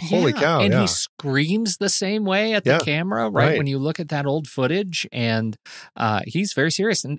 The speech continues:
Speaker 2: and keep in mind that that was, um, you know, at, a n-, nineteen, the story was from the, the seventies, from, like, ten years earlier when this was all going on. And so,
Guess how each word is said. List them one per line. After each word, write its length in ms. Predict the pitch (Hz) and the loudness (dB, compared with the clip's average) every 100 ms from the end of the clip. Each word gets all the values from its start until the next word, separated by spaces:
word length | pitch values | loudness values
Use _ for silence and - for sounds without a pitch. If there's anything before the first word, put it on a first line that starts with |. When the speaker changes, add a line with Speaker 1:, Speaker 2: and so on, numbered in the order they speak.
| - | 0
Speaker 2:
and 220 | 196 202 | 0 -2
keep 220 | - 240 | -4 -2
in 120 | 226 214 | -2 -2
mind 360 | 269 254 196 | -2 0 0
that 220 | 175 175 151 | -2 -2 -2
that 240 | 208 269 | -2 -2
was, 520 | 160 139 143 151 - - - - - - | 0 2 2 0 -2 -8 -20 -20 -10 -2
um, 480 | 143 143 151 151 - - - | 0 2 0 -4 -8 -18 -6
you 180 | 165 226 | -2 0
know, 260 | 131 135 - | 2 0 0
at, 180 | 143 139 | -2 0
a 80 | - | -2
n-, 400 | 139 131 - - _ - 135 | -2 -4 -8 -20 _ -16 -12
nineteen, 640 | - 135 143 180 - 202 175 | -6 -2 0 -2 -4 -4 0
the 80 | 156 | 0
story 440 | - 175 277 170 | 0 0 2 2
was 200 | 135 123 | 0 -2
from 280 | 170 160 156 | -2 -2 0
the, 220 | 160 170 175 | -2 -2 -4
the 160 | 180 | -4
seventies, 640 | 180 - 240 349 107 95 113 | -2 0 0 0 -2 -4 -6
from, 160 | 170 | -4
like, 160 | 160 160 | -4 -4
ten 240 | - 208 | -4 -2
years 220 | 226 214 175 | 0 0 0
earlier 440 | 190 269 214 104 | -2 0 0 -2
when 200 | 101 104 | -2 -2
this 200 | 101 - | -4 -4
was 140 | 110 | -4
all 160 | 98 101 | -4 -6
going 380 | 95 95 90 90 | -4 -4 -4 -6
on. 260 | 90 87 | -8 -8
And 160 | 95 107 | -8 -6
so, 400 | - 139 127 | 0 2 2